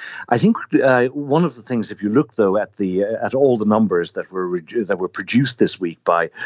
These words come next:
the Office of Budget Responsibility and all of the documentation surrounding the budget, one of the fundamental facts i-, that you can see is that growth, economic growth in Britain remains sluggish.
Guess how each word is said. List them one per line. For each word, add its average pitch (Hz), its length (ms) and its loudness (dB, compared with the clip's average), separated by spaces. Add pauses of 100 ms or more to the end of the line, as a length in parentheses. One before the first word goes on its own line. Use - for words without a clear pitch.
(200)
the 101 80 4
Office 90 240 -2
of 82 80 -8
Budget 82 240 -2
Responsibility 87 720 -2
and 82 100 -2
all 92 220 2
of 82 120 -8
the 85 140 0
documentation 92 840 -4
surrounding 95 460 0
the 80 80 -8
budget, 87 320 -2 (380)
one 196 160 4
of 247 140 0
the 135 80 -16
fundamental 120 520 0
facts - 440 -6
i-, 107 320 -2
that 104 200 -8
you 107 60 -2
can 104 140 -2
see 113 360 2 (320)
is 156 240 2
that 120 100 2 (180)
growth, 120 520 0
economic 123 440 -2
growth - 320 0
in 95 100 -6
Britain 87 280 -4
remains 95 500 2
sluggish. 107 540 -2